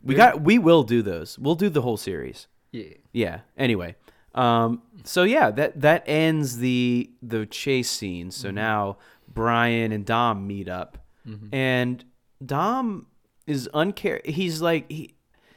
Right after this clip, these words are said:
Speaker 1: it, it, to me, it felt rushed because now he had just lost Jesse, one of his best friends, and he doesn't really seem too fazed by it. What was the, what was the vibe you got from it?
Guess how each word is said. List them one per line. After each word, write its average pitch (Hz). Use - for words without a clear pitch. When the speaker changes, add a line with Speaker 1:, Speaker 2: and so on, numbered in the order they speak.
Speaker 1:
it, 175
it, 165
to -
me, 220
it 156
felt 151
rushed 107
because 131
now 147
he 147
had 147
just 139
lost 120
Jesse, 113
one 113
of 110
his 104
best 104
friends, 101
and 131
he 147
doesn't 233
really 220
seem 165
too 156
fazed 117
by 78
it. 60
What 185
was 180
the, 160
what 180
was 233
the 170
vibe 127
you 104
got 92
from 73
it? -